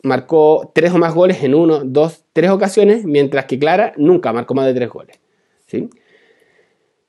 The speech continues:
Bien, chicos, eh, estamos llegando al final de la clase. Ahora simplemente les voy a decir que hay ejercicios propuestos. Va a quedar una guía de esta materia en Aula Digital.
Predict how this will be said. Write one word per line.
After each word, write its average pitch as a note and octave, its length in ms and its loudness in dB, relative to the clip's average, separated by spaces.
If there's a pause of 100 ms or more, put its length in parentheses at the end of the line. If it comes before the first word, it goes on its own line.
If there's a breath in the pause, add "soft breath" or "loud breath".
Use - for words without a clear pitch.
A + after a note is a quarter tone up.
Bien, E3+ 160 4
chicos, B2+ 500 -2
eh, C3+ 440 6
estamos E3 260 2
llegando F3 240 4
al F3+ 40 0
final F3 200 2
de F#3+ 80 2
la D#3 120 4
clase. F3 360 0
Ahora E3 260 2
simplemente F#3 420 0
les F3+ 140 4
voy F3+ 200 6
a E3+ 120 4
decir E3+ 300 2
que F#3 80 2
hay F#3 180 4
ejercicios E3+ 460 -2
propuestos. D#3+ 500 0
Va E3+ 40 2
a - 20 2
quedar E3 160 4
una D#3+ 160 4
guía E3+ 520 2
de D#3 140 -6
esta D#3+ 180 -4
materia E3 440 2
en F3 100 4
Aula D#3+ 300 2
Digital. D#3 540 -2